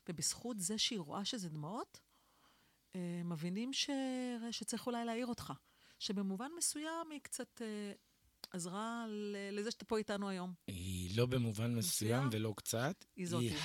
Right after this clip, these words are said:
Speaker 2: המון.
Speaker 1: המון.
Speaker 2: <laughs> היא הראשונה שהצילה אותי, גם זה... היא זאת שחזרה הביתה וראתה אותי
Speaker 1: אוקיי.
Speaker 2: בעצם במצב הזה.
Speaker 1: ואת-, והתגרשתם?
Speaker 2: כן.
Speaker 1: אוקיי. איך זה?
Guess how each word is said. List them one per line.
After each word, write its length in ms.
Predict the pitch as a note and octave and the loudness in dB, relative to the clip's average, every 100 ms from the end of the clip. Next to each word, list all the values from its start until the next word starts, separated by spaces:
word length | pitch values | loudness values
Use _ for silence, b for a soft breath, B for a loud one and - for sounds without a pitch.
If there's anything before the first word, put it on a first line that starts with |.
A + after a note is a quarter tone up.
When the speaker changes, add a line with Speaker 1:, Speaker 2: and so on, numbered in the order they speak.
| A#2+ | 0
Speaker 2:
המון. 600 | G#2+ A#2+ C3 C#3 A2 F#2 | 4 8 10 10 8 4
Speaker 1:
המון. 380 | F2 F2+ E3+ D3+ D3+ | 4 4 4 2 -2
Speaker 2:
<laughs> 100 | - | 2
היא 140 | B2 | 6
הראשונה 460 | C3+ C3+ B2+ B2 C3+ | 8 10 10 10 6
שהצילה 440 | - G#2 - A2 | 6 4 4 4
אותי, 240 | G2+ G2+ C3 | 4 2 2
גם 180 | A#2 G#2+ | 4 4
זה... 60 | |
היא 160 | B2+ B2+ | 2 2
זאת 140 | B2 | 2
שחזרה 360 | - A#2 A2 A#2 | 2 2 4 4
הביתה 260 | A2+ A2+ G#2 | 4 2 0
וראתה 260 | G#2 - | -4 -2
אותי 180 | A2 - | -2 0
Speaker 1:
אוקיי. 140 | G2 - | 0 2
Speaker 2:
בעצם 180 | A2+ | 2
במצב 440 | G#2 F#2+ F#2 F#2 F2+ | 2 0 -2 -4 -4
הזה. 220 | G2 C3 - - - | -4 -6 -6 -10 -6
Speaker 1:
ואת-, 200 | F3 - | -6 -2
והתגרשתם? 680 | F#3+ E3+ F3+ E3 D#3+ - E3 D#3+ - | -2 0 -2 -4 -6 -6 -8 -8 -4
Speaker 2:
כן. 200 | - F2+ E2 _ _ _ E3 | -4 -4 -8 _ _ _ -12
Speaker 1:
אוקיי. 340 | - D#3+ D#3+ G3 - _ _ _ | -10 -8 -8 -12 -18 _ _ _
איך 180 | F#3+ - | -8 -6
זה? 120 | F3+ | -6